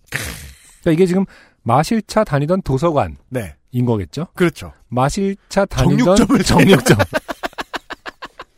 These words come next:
Speaker 1: 마실차 가서, 아,
Speaker 2: 네.
Speaker 1: 백한근을 주문하고.
Speaker 2: <laughs> 아, 도망가고.
Speaker 1: 네. 도망가고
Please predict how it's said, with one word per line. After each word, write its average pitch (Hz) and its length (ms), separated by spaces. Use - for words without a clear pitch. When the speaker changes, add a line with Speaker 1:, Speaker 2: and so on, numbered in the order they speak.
Speaker 1:
마실차 151 360
가서, 123 640
아, 110 140
Speaker 2:
네. 107 200
Speaker 1:
백한근을 180 560
주문하고. 127 520
Speaker 2:
<laughs> - 500
아, 160 80
도망가고. 170 560
Speaker 1:
네. 131 160
도망가고 131 440